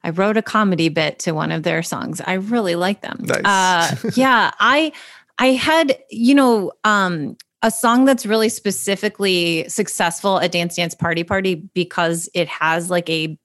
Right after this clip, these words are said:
Speaker 1: it has big run around the room energy
Speaker 2: Mm-hmm.
Speaker 1: is,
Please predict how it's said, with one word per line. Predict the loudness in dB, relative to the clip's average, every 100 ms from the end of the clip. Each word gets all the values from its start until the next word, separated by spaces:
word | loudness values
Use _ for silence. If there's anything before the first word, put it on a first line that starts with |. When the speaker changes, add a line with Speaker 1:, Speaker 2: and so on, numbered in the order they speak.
| _
Speaker 1:
it | -10
has | -4 -2 0
big | 0 0
run | 0 0
around | 2 0 0
the | -2
room | 0 0 0
energy | 0 0 -2 0 0 2
Speaker 2:
Mm-hmm. | 0 -2 -4 -6 _
Speaker 1:
is, | 0 2 0 -2